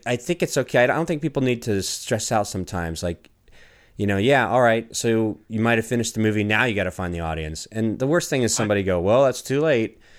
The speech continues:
You know what? There's no, I don't think there's any rules. I don't think anybody knows anything. Any, I mean, that, that's the old saying, but really it's true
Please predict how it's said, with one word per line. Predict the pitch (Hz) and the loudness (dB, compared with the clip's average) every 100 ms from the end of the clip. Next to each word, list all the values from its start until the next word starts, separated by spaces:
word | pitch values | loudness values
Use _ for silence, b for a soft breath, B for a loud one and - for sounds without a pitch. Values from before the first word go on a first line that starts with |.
| b b | b b
You | 160 | 2
know | 165 | 4
what? | 175 170 - | 4 2 -2
There's | 151 156 | -4 0
no, | 180 | 0
I | 165 | 2
don't | 202 | 2
think | 208 | 2
there's | 156 | 2
any | 135 120 | 4 2
rules. | 101 90 50 - - - | 0 -2 -6 -12 -10 2
I | |
don't | 160 190 | 4 4
think | 156 | 2
anybody | 139 165 165 156 | 2 2 4 4
knows | 135 117 117 113 | 4 4 4 2
anything. | 113 107 95 90 82 | -2 -2 -2 -4 -6
Any, | 82 87 87 - | -6 -6 -8 -8
I | 101 90 | -4 -2
mean, | 104 | 0
that, | 113 107 104 104 | 0 0 -4 0
that's | 120 - | 0 0
the | 104 | 0
old | 98 90 | 0 0
saying, | - 147 107 92 | 0 2 0 0
but | 98 - | -2 -2
really | 101 110 190 175 104 | 0 4 4 4 0
it's | 90 - | -2 -6
true | - 98 92 | -2 -2 -2